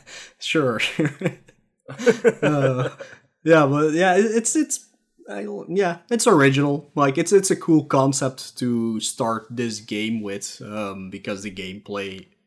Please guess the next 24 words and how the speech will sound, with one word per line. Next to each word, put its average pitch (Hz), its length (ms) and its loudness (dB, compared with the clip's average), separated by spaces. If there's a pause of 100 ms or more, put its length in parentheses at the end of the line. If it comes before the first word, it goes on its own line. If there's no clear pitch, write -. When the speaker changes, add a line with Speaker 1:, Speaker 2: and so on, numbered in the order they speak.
(100)
Speaker 1:
is, 101 200 -10
is - 440 -12 (340)
highly, 104 640 -6
um, 90 520 -14 (600)
based 123 360 -4
upon 120 400 -2
the 110 80 -6
story 113 420 -8
of 104 160 -10
how, 110 540 -8
uh, 104 420 -16 (400)
moles 104 420 -6
actually 107 480 -8
go 107 300 -8
<laughs> 110 80 -16
through - 400 -2
their 147 220 -2
lives. 123 480 -8 (280)
So, 113 640 -6 (100)
yeah, 151 180 0
it 123 120 -8
makes 147 240 0
sense. 131 480 -4 (300)
Um, 123 640 -4